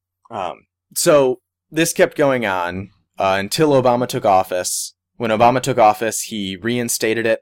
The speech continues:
but, like, with some different stipulations. So once Obama reinstated it, um, they kept going on with the program past two thousand nine. In two thousand ten, allegedly, the Israeli program took all of the code, messed with it,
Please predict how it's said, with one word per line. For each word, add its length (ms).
but, 240
like, 300
with 240
some 300
different 340
stipulations. 840
So 160
once 220
Obama 340
reinstated 600
it, 140
um, 380
they 200
kept 500
going 300
on 140
with 100
the 80
program 480
past 280
two 120
thousand 320
nine. 420
In 140
two 120
thousand 300
ten, 380
allegedly, 580
the 120
Israeli 460
program 640
took 180
all 240
of 160
the 320
code, 400
messed 340
with 180
it, 160